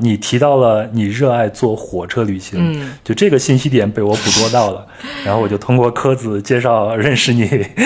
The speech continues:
Speaker 1: <laughs> 然后呢，我们才能坐在一起去录。
Speaker 2: 嗯。
Speaker 1: 哎，那前头我还问了一个问题，你还没有公布答案呢，你为什么喜欢在美国坐火车旅行呢？
Speaker 2: 呃，火车，首先就是我本来就很爱坐火车，就不只是在美国，我在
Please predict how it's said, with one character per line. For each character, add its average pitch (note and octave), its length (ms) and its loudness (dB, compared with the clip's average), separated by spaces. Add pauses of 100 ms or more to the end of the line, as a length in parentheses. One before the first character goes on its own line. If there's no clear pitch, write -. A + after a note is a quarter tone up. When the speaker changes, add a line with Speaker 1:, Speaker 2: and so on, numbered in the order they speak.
Speaker 1:
<laughs> B3+ 400 0
然 A#2 180 0
后 C3 140 2
呢， A#2+ 160 2
我 G#2+ 100 2
们 A2 120 0
才 A2 140 -2
能 A2+ 120 -2
坐 A2+ 160 0
在 G#2+ 100 2
一 A2 80 2
起 - 180 -8
去 G#2+ 180 -6
录。 F#2+ 140 -4
Speaker 2:
嗯。 C#3+ 380 -2
Speaker 1:
哎， F3+ 140 0 (120)
那 G3+ 180 2
前 - 260 -2
头 A#3+ 100 6
我 D3+ 160 6
还 D3 120 2
问 G#3+ 180 4
了 E3+ 80 6
一 F#3 60 4
个 G3 60 4
问 A3+ 140 4
题， A2 160 -2
你 A2+ 120 0
还 C3 100 0
没 D#3+ 100 2
有 F3 80 4
公 E3+ 160 0
布 F3+ 80 2
答 A2+ 180 0
案 C#3+ 180 -4
呢， G2 180 -4
你 A#2 80 2
为 F3 160 4
什 A3 100 0
么 D3 60 4
喜 C3+ 160 2
欢 A#2+ 160 4
在 B2+ 80 4
美 G#2+ 160 2
国 A2 160 2
坐 A#2+ 160 2
火 G#2+ 140 -4
车 C3 120 0
旅 G#2+ 120 2
行 G2 180 -4
呢？ G2 100 -14
Speaker 2:
呃， F#3 960 2 (380)
火 F3+ 340 -4
车， B3+ 580 2 (120)
首 F#3+ 200 -2
先 C#4 220 2
就 C#4 100 -2
是 G#3+ 120 -4
我 F#3 120 -2
本 D#3+ 240 -2
来 F#2+ 160 -4
就 A3 140 -2
很 - 160 -8
爱 G#2 100 -4
坐 - 160 -10
火 - 140 -16
车， - 180 -16 (120)
就 F#3 100 -8
不 G#3+ 160 -2
只 F3 100 -8
是 D#3+ 120 -14
在 F#3+ 140 2
美 D#3+ 180 -4
国， C3 200 -14
我 C#3 200 -4
在 D#3 440 0